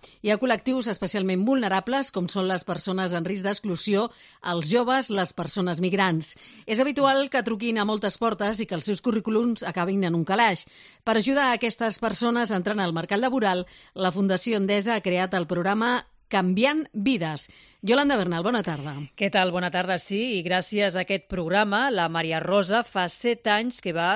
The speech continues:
Speaker 2: trobar feina. Estava separada amb dos fills i tirava endavant amb l'ajuda de la família, dels amics i dels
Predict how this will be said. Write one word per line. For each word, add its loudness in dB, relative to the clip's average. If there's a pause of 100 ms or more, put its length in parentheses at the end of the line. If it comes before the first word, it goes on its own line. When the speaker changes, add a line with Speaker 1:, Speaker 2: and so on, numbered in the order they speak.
Speaker 2:
trobar -6
feina. -2 (420)
Estava 0
separada 0
amb -2
dos -2
fills -4
i -2
tirava 0
endavant 0
amb -4
l'ajuda -2
de -6
la -6
família, -2
dels -6
amics -6
i -8
dels -2